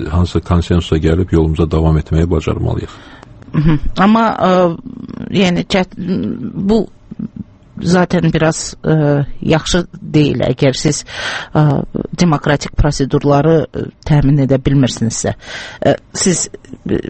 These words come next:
Speaker 2: İctimai Palata bilirik ki, ə, seçkidə demokratik prosedurların pozulması, ə, etir-, bu, pozulmasına etiraz olaraq yaradılmış qurumdur və orada, ə,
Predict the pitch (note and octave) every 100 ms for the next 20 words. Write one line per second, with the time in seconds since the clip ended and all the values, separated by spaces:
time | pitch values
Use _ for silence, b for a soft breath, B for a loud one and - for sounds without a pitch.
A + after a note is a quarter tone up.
0 | - - - E3+ G3 E3+ E3+ E3 D#3+ D#3+
1 | D3 D3 C3+ - F3+ - - - - D3
2 | - - D3 - - D3 D3 - C3 -
3 | - D3+ D3 C#3+ C3+ C#3 D3 - E3 D#3
4 | D3 D3 - F3 B B B - C#3 C3
5 | - - D3+ D#3+ - D3+ E3 F3 - E3+
6 | D#3+ D3+ D3+ E3 D#3+ D3 E3 D#3+ B2+ C3
7 | B2 D3+ C#3+ B2+ B2 B2 - - C3 C3
8 | D#3 B B B B - D#3+ D#3 D3 C#3
9 | - _ - C#3+